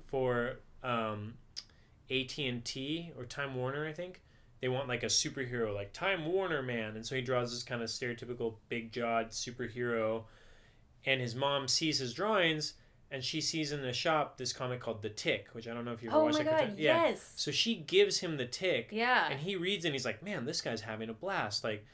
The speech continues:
Speaker 2: That's cool.
Speaker 1: you know, he's reading comics, when he was a kid, he's reading comics as these sort of insipid, like, "Well, Robin, let's go fight the Joker," you know?
Speaker 2: Right.
Speaker 1: And then it's like, he comes back in the eighties.
Speaker 2: Wow, that's funny that he was not into comic books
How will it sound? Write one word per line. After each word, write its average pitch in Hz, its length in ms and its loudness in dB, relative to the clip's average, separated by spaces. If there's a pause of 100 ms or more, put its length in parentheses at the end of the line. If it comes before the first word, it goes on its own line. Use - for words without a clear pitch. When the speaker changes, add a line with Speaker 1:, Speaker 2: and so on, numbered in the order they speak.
(180)
Speaker 2:
That's 220 220 -2
cool. 190 300 2
Speaker 1:
you 175 60 4
know, 160 100 6
he's 202 320 0
reading 190 280 2
comics, 156 560 -2 (100)
when 156 180 0
he 165 100 0
was 170 120 2
a - 40 -2
kid, 214 240 -2
he's 160 220 -2
reading 151 180 2
comics 139 400 -2
as 123 100 -4
these 123 160 -2
sort 135 140 0
of 135 100 0
insipid, 131 680 2
like, 110 360 2 (260)
"Well, 156 260 6
Robin, 143 460 4
let's 139 240 0
go 143 180 4
fight 156 320 2
the 196 80 2
Joker," 190 380 4
you 135 160 0
know? 139 160 4
Speaker 2:
Right. 180 500 4
Speaker 1:
And 160 140 4
then 180 80 8
it's 175 120 2
like, 165 220 4
he - 160 -8
comes 151 260 -2
back 165 320 6
in 143 120 -2
the 120 160 -4
eighties. 180 500 4
Speaker 2:
Wow, 233 240 4
that's 226 220 -2
funny 240 300 -6
that 185 180 -4
he 175 500 -4 (220)
was 180 240 -6
not 185 320 0
into 180 180 -10
comic 190 480 -8
books 294 300 0